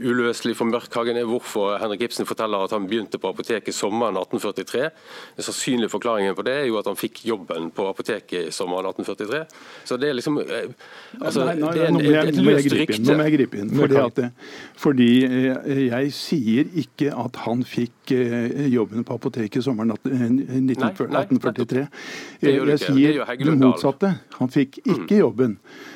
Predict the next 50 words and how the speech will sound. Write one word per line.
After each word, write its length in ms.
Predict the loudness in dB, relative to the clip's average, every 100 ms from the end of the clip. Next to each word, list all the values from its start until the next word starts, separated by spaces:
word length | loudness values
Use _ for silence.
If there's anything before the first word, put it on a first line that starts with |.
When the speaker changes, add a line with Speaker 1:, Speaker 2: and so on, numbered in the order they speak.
| -12 2
Speaker 1:
Nei, 100 | 4
jeg 80 | 4
Speaker 2:
Eh, 80 |
Speaker 1:
vet, 140 | 2 -2
jeg 100 | -6
vet 160 | -6 -10
det. 80 | -18 -20 _ _ _ _ -2
Speaker 2:
Du 120 | 2 4
vet 240 | 4 2
det. 100 | 0 0
Ja, 80 | 0
hvorfor 240 | 0 -2
sier 220 | 2 2 4
du 60 |
Speaker 1:
Ja. 100 | 2
Speaker 2:
det 80 | 0 -2 -8 -8
da? 80 | -4
At 80 | 0
jeg 180 | 0 2
Speaker 1:
For 60 |
du, 220 | 2 2 0
Speaker 2:
påstår? 240 | -2 -2
Speaker 1:
du 140 | 0 0
mener 340 | 0 0 -2
at 80 | -2
denne 520 | -2 -2 -2 -2 -4
lausungen 520 | -4 -4 -4 -4 -2
som 120 | -4 -6
du 60 |
har 40 | -4
funnet 240 | -6 -4
på 320 | -2 -2 -4
skal 200 | -6 -8
forklare 580 | -8 -10 -4 -4 -2 -4
hvorfor 260 | -4 -4 -4
Henrik 220 | -4 -6
Ibsen 380 | -8 -6 -6 -6 -6
lyver 720 | -6 -4 -2 -4 -4 -4 -4 -2
om 140 | -2
at 100 | -4
han 180 | -4 -6 -4
begynte 320 | -6 -6 -8
på 80 | -4
å 220 | -4 -2
jobbe 180 | -4 -4
på 100 | -6
apoteket 360 | -6 -6 -6 -6
sommeren 300 | -6 -4 -4
atten 160 | -6 -8
førtitre? 440 | -8 -10 -10 -10